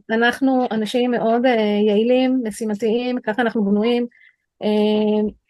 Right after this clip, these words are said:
ויש המון אשמה על מי שלא, מי שלא מצליח כרגע לעשות את זה, וזה בדיוק להפך, אני אומרת, מי שכרגע אוסף כוחות, זה להמשך. אנחנו צריכים את כולם, גם בתוך המשפחה, דרך אגב, הדינמיקה הזאת של הכוחות היא, היא חלוקה בריאה של כוחות, כי כשמי שעכשיו פועל מאוד חזק החוצה, והתעייף, אחר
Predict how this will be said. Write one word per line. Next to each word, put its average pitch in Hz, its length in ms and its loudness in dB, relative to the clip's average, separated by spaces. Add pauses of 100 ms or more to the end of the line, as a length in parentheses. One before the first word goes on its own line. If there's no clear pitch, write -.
(140)
ויש 226 260 -2
המון 269 280 2
אשמה 254 280 0
על 240 60 0
מי 226 120 -2
שלא, 214 540 -2
מי 220 120 -6
שלא 233 240 0
מצליח 254 280 0
כרגע 214 300 -2
לעשות 208 340 -2
את 220 80 -8
זה, 233 280 0
וזה 202 280 0
בדיוק 254 240 0
להפך, 240 280 2
אני 214 100 -2
אומרת, 240 300 -2
מי 254 60 0
שכרגע 262 440 0
אוסף 214 200 -4
כוחות, 254 400 0
זה 208 140 -2
להמשך. 220 480 -2 (600)
אנחנו 214 200 -4
צריכים 254 200 0
את 247 60 -2
כולם, 214 320 0
גם 233 120 2
בתוך 269 220 0
המשפחה, 262 460 -2
דרך 302 140 0
אגב, 240 220 0
הדינמיקה 233 440 0
הזאת 208 140 0
של 208 120 0
הכוחות 269 380 0
היא, 214 340 -2 (260)
היא 214 80 -2
חלוקה 226 340 2
בריאה 247 420 2 (180)
של 214 160 -6
כוחות, 214 380 -2
כי 220 120 -8
כשמי 220 340 -4
שעכשיו 247 340 -2
פועל 233 200 2
מאוד 226 180 0
חזק 208 260 -4
החוצה, 302 440 -2
והתעייף, 254 460 2
אחר 226 80 -10